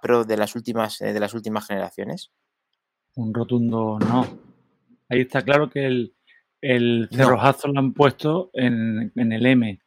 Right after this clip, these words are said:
Speaker 2: Y con el M van a abanderar el, "hasta aquí hacemos el corte, aquí está la raya en la arena,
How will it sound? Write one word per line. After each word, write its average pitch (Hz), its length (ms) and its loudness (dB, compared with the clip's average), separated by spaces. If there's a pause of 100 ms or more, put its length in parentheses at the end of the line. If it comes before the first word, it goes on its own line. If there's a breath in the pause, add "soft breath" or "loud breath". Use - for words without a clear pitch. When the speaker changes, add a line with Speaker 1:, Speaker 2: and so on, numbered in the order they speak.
(480)
Speaker 2:
Y 120 260 -2
con 120 300 0
el 113 140 0
M 135 200 4
van 135 220 2
a 123 40 4
abanderar 123 640 4
el, 107 460 -2
"hasta 117 300 -4
aquí 107 200 -4
hacemos 117 400 -2
el 107 80 -6
corte, 135 280 -4
aquí 117 140 -6
está - 160 -10
la 117 80 -2
raya 110 240 -2
en 107 60 -2
la 107 80 -2
arena, 127 360 -2